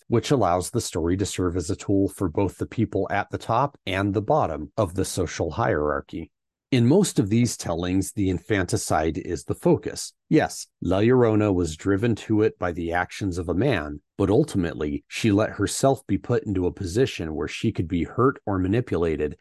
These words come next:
and thereby become a menace to children. If you are a child, you should beware the danger of La Llorona, and if you are a young woman, you should avoid rakish young men who may put you into a position where you are likely to become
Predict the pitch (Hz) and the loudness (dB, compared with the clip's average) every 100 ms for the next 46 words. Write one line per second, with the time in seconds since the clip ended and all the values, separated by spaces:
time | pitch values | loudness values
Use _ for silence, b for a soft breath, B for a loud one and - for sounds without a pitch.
0 | - 95 80 98 117 101 98 98 90 - | -4 -2 2 2 2 4 2 2 -2 -2
1 | 98 82 82 90 110 110 - - - - | -2 -2 -2 0 0 -2 -6 -6 -6 0
2 | 170 - - - _ - 95 - 90 104 | 2 2 -4 -14 _ -2 -2 0 2 4
3 | 107 92 - - 131 107 95 92 _ _ | 6 2 0 0 2 2 0 -4 _ _
4 | 98 92 104 85 98 90 95 107 92 80 | -4 -2 -2 0 2 4 4 2 0 0
5 | 98 95 98 78 92 92 85 82 120 104 | 0 0 -2 0 0 0 0 0 0 0
6 | 64 65 - 101 - - 110 110 87 78 | -4 -14 -4 -2 -2 2 2 4 2 2
7 | 87 87 80 90 160 120 78 76 _ - | 0 -2 -2 2 2 2 -2 -8 _ -4
8 | 98 - 101 85 90 98 82 95 104 135 | -2 0 -2 2 2 2 2 0 2 0
9 | - 127 127 98 85 87 - 95 87 95 | 0 0 2 0 0 -4 -2 -2 0 0
10 | 98 - 120 98 98 90 87 85 - 90 | 0 -2 -4 -2 -2 -2 -2 -4 -4 -2
11 | 104 151 - 85 78 80 80 80 80 - | 0 0 0 -4 -2 -2 0 -2 -4 -4
12 | 95 85 - 87 87 98 - 196 131 73 | -4 -2 -2 -4 -2 -4 0 2 2 0